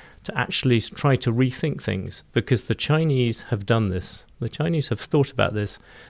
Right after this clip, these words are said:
They don't see government as a kind of extra thing to come to last. They, they, they used to be the best at government. They let, watched the West win, and now they are setting about remorselessly to try and copy the ideas we have.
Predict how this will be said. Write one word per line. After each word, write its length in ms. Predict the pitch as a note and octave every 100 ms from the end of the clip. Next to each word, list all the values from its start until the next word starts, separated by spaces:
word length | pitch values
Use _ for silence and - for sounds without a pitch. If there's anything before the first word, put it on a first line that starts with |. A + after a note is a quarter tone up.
| -
They 120 | A#2+
don't 340 | B2+ C#3+ D3
see 220 | - A#2 G#2
government 520 | A2 G#2+ G#2+ F#2+ -
as 180 | G2+ G2
a 100 | F#2+
kind 220 | - G2+
of 220 | F#2+ - _ - - - _ -
extra 540 | - - - G2 F2 -
thing 320 | - G2+ F#2+
to 120 | -
come 220 | - G#2+
to 160 | - G#2+
last. 380 | A#2 A2 G#2+ -
They, 100 | - -
they, 200 | A2+ A2+
they 420 | A2+ C3 D3+ E3 - -
used 440 | B2+ A2+ A#2 -
to 60 | D3
be 100 | C#3
the 100 | B2+
best 320 | B2 G#2+ -
at 80 | G2+
government. 460 | G#2 F#2+ G2 - - _ - - - - -
They 100 | G#2
let, 220 | A2+ -
watched 300 | C#3 - -
the 80 | B2
West 320 | A#2 G#2+ -
win, 380 | A2 G2 G2 A#2 - _ _ - _ -
and 160 | G#2+
now 200 | A#2+ C#3+
they 140 | C3 A#2+
are 40 |
setting 280 | - A2 A2
about 220 | G#2 G#2+
remorselessly 800 | A#2 A#2 D3 - - A2 G#2 G2+
to 140 | - -
try 680 | - - D3 A2 G#2 A2 - - - -
and 160 | A2 -
copy 340 | - C3+ A#2
the 140 | G#2+ A2
ideas 540 | G#2+ G#2 G#2 G2+ -
we 100 | G2+
have. 340 | F#2+ G2 F2+